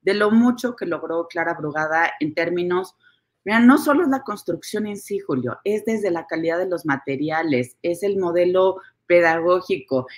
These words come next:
es ver un parque de dinosaurios que no lo tenemos, por ejemplo, en la zona poniente de la ciudad, pero sí en muchos casos hay que reconocerlo, el prejuicio que tiene mucha gente por Iztapalapa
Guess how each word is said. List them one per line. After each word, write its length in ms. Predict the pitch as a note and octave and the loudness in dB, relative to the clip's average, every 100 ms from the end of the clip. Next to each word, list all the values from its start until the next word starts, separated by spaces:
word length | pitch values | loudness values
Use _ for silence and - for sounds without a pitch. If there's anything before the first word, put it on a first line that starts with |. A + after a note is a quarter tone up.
| - - | -12 -2
es 240 | G#3 G#3 | -2 -2
ver 220 | A3 A3 | -2 0
un 160 | A3+ A3 | -2 2
parque 340 | G3+ F#3+ A3 | 2 2 0
de 100 | G#3 | -2
dinosaurios 880 | F3+ E3 D#3+ F3 F3+ F3 F#3+ G#3 - _ | 0 -2 -4 -4 -4 0 0 -2 -6 _
que 100 | - | -6
no 140 | G#3 A3+ | -2 0
lo 180 | B3+ B3+ | -2 -2
tenemos, 400 | G3 G3+ G#3+ - | -6 -6 -10 -10
por 140 | F3+ | -10
ejemplo, 260 | F3 F#3 G3+ | -10 -10 -10
en 60 | |
la 80 | F3+ | -10
zona 240 | G3 G3+ G#3 | -6 -4 -4
poniente 380 | F#3 F3 F#3 G3+ | -4 -4 -4 -6
de 60 | |
la 100 | F3+ | -6
ciudad, 440 | D#3 D3 D#3 F3 - _ _ _ _ _ | -8 -8 -6 -8 -10 _ _ _ _ _
pero 300 | F#3+ F3+ G3 | 4 4 4
sí 240 | G3 E3+ | 0 -2
en 100 | F3+ | -2
muchos 320 | G#3 A3 A3 - | -4 -8 -10 -6
casos 460 | F3 E3 E3 - | -6 -6 -12 -12
hay 180 | - C#3 | -6 -6
que 120 | E3 | -6
reconocerlo, 760 | D#3+ D#3 F3 F#3+ B3 A3+ E3 - | -8 -6 -6 -6 -6 -2 -2 -4
el 260 | D3+ D3 C3+ | -4 -2 -2
prejuicio 640 | - C#3 C#3 F#3+ G3 G3 | -6 -8 -2 -2 -2 -8
que 80 | - | -6
tiene 240 | F3+ E3+ | -2 -2
mucha 320 | E3 E3+ - - | -2 -4 -10 -10
gente 260 | E3 D3+ | -8 -8
por 160 | - B2 | -4 -4
Iztapalapa 840 | B2 C3+ - C3 C#3 C3+ D#3 - | -4 -6 -4 -2 -2 0 0 0